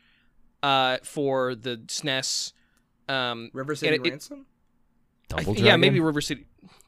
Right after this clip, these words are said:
Speaker 1: I, no, Double Dragon. It was Double Dragon,
Speaker 3: Uh-huh.
Speaker 1: and I remember really, really specifically this, this, these particular guys,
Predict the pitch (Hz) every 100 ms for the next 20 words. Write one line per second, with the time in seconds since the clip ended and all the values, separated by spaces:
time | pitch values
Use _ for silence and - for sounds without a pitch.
0 | - - 185 220 175 220 190 175 160 127
1 | 139 160 147 139 127 107 - 165 160 170
2 | 180 233 208 160 170 170 170 165 156 -
3 | 151 160 151 139 123 120 - 139 - 151
4 | 143 - - 156 156 147 131 139 123 113